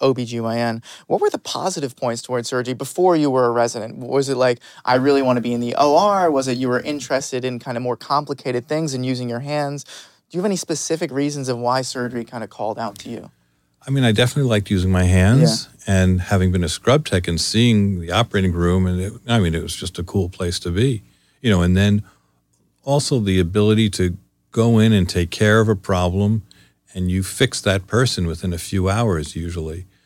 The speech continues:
Speaker 2: So it wasn't that you're waiting for a medicine to take effect. It's like, you have a problem, you go in, you operate on them, they leave the operating room, they're better.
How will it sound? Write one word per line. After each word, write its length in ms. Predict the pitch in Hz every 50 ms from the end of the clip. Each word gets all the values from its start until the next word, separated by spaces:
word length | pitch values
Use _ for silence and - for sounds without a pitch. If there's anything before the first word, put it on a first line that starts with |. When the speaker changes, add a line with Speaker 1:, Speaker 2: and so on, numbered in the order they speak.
| _ _ _
Speaker 2:
So 480 | - - - 95 90 90 87 87 92 101 - - -
it 80 | 110 101
wasn't 360 | 95 95 95 92 - 107 101
that 80 | 95 90
you're 140 | 87 87
waiting 280 | 87 90 92 92 95 90
for 140 | - - 98
a 60 | 87
medicine 460 | 90 90 95 101 101 - - 92 85 -
to 100 | - 90
take 240 | - 92 85 85
effect. 600 | 90 82 - - 110 107 95 90 - - _ - - -
It's 180 | - - -
like, 160 | 87 82 82 - - _ _ _ _ _ _ 107
you 80 | 87 82
have 120 | 90 92
a 80 | 95 92
problem, 500 | 92 101 101 104 120 135 143 123 113 95
you 60 | 85
go 260 | - 82 85 87 92
in, 300 | 104 120 139 143 123 101
you 80 | 95 87
operate 340 | 82 104 107 - 120 113 113
on 180 | 113 117 123
them, 220 | 127 135 139 123 - _ _ _ _ _ _ _ _
they 100 | - 85
leave 180 | 82 92 101 92
the 80 | 98 98
operating 360 | 95 104 - 110 107 107 107
room, 220 | 110 113 113 113
they're 120 | 101 95 92
better. 360 | 90 87 78 80 90 - -